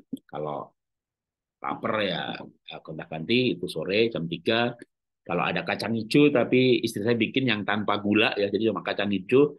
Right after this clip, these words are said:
sama jahe gitu ya. Saya makan juga kacang hijau satu gelas, tapi tanpa gula ya. Jadi masih, masih dia snack sore ya berganti-gantian. Ya. Nah, dengan begitu ya memang kita asupan karbonnya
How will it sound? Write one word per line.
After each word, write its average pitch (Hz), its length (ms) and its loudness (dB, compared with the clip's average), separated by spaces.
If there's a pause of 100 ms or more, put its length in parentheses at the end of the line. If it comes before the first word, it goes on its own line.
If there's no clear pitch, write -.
(160)
sama 95 320 -4
jahe 117 480 4
gitu 98 160 -2
ya. 80 120 0
Saya 131 120 -4
makan 127 240 -2
juga 175 200 6
kacang 113 160 0
hijau 113 200 -2
satu 101 160 -2
gelas, 95 400 -4 (160)
tapi 120 200 -4
tanpa 107 240 -2
gula 110 280 0 (640)
ya. 82 200 -14 (520)
Jadi 87 240 -2
masih, 78 240 -6
masih 87 240 -6
dia 85 160 0
snack 85 320 -4
sore 110 320 2
ya 87 200 0
berganti-gantian. 85 840 -4 (320)
Ya. - 120 -20 (1200)
Nah, 127 80 -4
dengan 165 320 4
begitu 151 320 4
ya 151 400 4 (480)
memang 131 320 2
kita 123 240 2
asupan 117 480 0
karbonnya 110 480 2